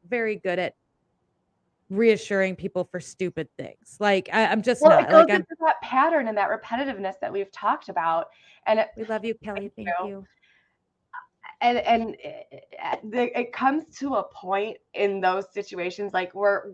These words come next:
Speaker 2: we're having a conversation and I'm trying to talk you off the ledge and you're just,
Speaker 1: Yeah.
Speaker 2: you're just
Speaker 1: You just
Speaker 2: not
Speaker 1: keep
Speaker 2: listening.
Speaker 1: going. You're
Speaker 2: Yeah,
Speaker 1: not,
Speaker 2: and
Speaker 1: you're
Speaker 2: now
Speaker 1: not
Speaker 2: it's
Speaker 1: getting
Speaker 2: just
Speaker 1: it.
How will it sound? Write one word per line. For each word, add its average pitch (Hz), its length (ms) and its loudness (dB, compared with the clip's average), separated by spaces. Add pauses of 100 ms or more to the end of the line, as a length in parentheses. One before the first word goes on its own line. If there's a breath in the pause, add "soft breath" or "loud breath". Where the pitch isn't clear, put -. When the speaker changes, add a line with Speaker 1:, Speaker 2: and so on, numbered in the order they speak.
Speaker 2:
we're 226 140 4
having 170 280 0
a 170 40 -8
conversation 160 800 -8
and 190 180 0
I'm 226 220 2
trying 170 320 0
to 165 60 -8
talk 165 300 -6
you - 60 0
off 160 160 0
the 165 80 -6
ledge 160 260 4
and 185 80 -6
you're 254 140 -2
just, - 320 -6 (180)
Speaker 1:
Yeah. 226 200 0
Speaker 2:
you're 285 240 2
just 415 180 -4
Speaker 1:
You 330 80 4
just 320 160 8
Speaker 2:
not 208 60 8
Speaker 1:
keep 381 140 8
Speaker 2:
listening. 240 140 6
Speaker 1:
going. 240 420 8 (200)
You're 277 100 2
Speaker 2:
Yeah, 302 120 12
Speaker 1:
not, 285 80 10
Speaker 2:
and 254 100 6
Speaker 1:
you're 233 140 8
Speaker 2:
now 330 60 6
Speaker 1:
not 392 80 4
Speaker 2:
it's - 100 -6
Speaker 1:
getting 240 200 -4
Speaker 2:
just 143 120 -10
Speaker 1:
it. - 80 -16